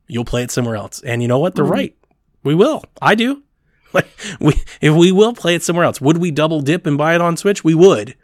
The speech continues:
Speaker 1: But they're already getting their money somewhere else at a full version that they're not having to, right? Like, they didn't cost them
Speaker 2: Right.
Speaker 1: anything to make it. So why give it something? But, um,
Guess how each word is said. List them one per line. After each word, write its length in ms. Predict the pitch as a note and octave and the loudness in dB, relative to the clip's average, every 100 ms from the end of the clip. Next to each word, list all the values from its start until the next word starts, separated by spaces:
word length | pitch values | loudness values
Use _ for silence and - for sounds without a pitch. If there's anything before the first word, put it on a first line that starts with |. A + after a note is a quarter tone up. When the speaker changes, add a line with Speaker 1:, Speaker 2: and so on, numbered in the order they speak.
| _ _ _ _ | _ _ _ _
Speaker 1:
But 140 | C#3 C#3+ | -2 2
they're 160 | D#3+ | 2
already 200 | E3+ D#3 | 4 2
getting 260 | C#3 D3 C3+ | 2 2 2
their 100 | A#2+ | 0
money 180 | A#2 A2+ | -4 -4
somewhere 320 | - G#2+ G#2+ | -6 -6 -8
else 220 | A2 - - | -10 -10 -8
at 120 | G#2+ | -8
a 40 | |
full 280 | G2+ - C3+ | -8 -6 -4
version 360 | A#2+ A#2+ A2+ A2+ | -2 -2 -2 -6
that 120 | G#2+ | -4
they're 120 | B2 | -2
not 140 | B2+ A#2 | -2 -2
having 260 | A#2+ A2+ | -4 -4
to, 180 | A2 G#2+ _ _ _ | -4 -6 _ _ _
right? 280 | C3 C#3 - | 0 0 -2
Like, 180 | B2+ A2+ | -4 0
they 100 | C#3+ | 0
didn't 160 | C3+ | 0
cost 280 | A#2 C3 - | -6 -6 -6
them 120 | B2 | -2
Speaker 2:
Right. 160 | F#3 F#3+ | 2 2
Speaker 1:
anything 180 | D#3+ A2+ | 2 -2
to 60 | |
make 240 | A#2 D3+ - | -2 -2 -4
it. 160 | - _ _ _ _ _ | -12 _ _ _ _ _
So 240 | - A#2+ A#2 | -8 -4 -2
why 260 | A2+ A#2 | -2 -4
give 200 | G#2+ A2 | -6 -8
it 60 | G#2 | -10
something? 340 | A2 G#2+ A#2 | -14 -16 -10
But, 260 | C3+ B2 - _ _ _ _ C#3 | -6 -6 -8 _ _ _ _ 0
um, 380 | C3 A#2+ A#2 | 0 0 -2